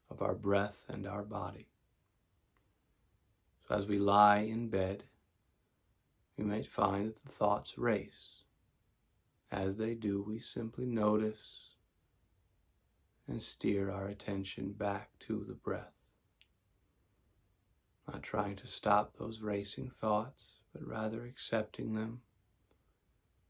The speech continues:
and then gently, without judgment, returning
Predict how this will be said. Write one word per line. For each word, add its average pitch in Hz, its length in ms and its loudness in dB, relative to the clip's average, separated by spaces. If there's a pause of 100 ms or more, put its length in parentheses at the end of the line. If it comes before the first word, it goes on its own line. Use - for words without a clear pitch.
(840)
and - 80 -2
then 107 160 2
gently, 104 680 -2
without 107 460 -6
judgment, 104 560 2
returning 101 580 -4